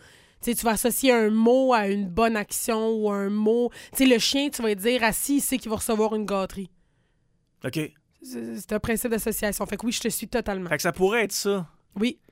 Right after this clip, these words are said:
Speaker 2: Mais quand on parlera avec une psychologue, on y parlera de ça, de la, du fameux ancrage, là, avec un
Speaker 1: Puis là, c'est
Speaker 2: bracelet.
Speaker 1: quoi le lien avec TikTok, mettons ?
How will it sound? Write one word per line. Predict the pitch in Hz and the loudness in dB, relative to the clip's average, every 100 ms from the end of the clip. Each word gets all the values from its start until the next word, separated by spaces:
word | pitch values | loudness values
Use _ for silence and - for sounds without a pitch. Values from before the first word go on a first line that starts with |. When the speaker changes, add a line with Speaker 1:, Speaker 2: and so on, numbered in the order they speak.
| _ _ - | _ _ -4
Speaker 2:
Mais | |
quand | 156 254 269 | 0 2 2
on | 214 | 2
parlera | 170 170 | 2 2
avec | 214 165 | 0 -4
une | 147 139 131 | -4 -4 -4
psychologue, | - - 139 180 | -6 -6 -4 -4
on | |
y | 123 | -4
parlera | 135 139 127 156 | -4 -4 -4 -6
de | |
ça, | 120 139 | -6 -8
de | |
la, | 127 | -8
du | - 123 | -10 -8
fameux | 143 143 160 | -4 -2 -2
ancrage, | 147 135 127 139 143 139 123 | -2 -4 -4 -2 -2 -2 -6
là, | |
avec | 123 120 | -8 -6
un | 131 | -2
Speaker 1:
Puis | 247 | 2
là, | 302 | 2
c'est | 277 | 2
Speaker 2:
bracelet. | |
Speaker 1:
quoi | 339 349 | 2 4
le | 254 | 4
lien | 269 | 2
avec | 208 - | 0 -4
TikTok, | 226 - 220 - | -8 -4 -4 -4
mettons ? | 180 175 | -8 -8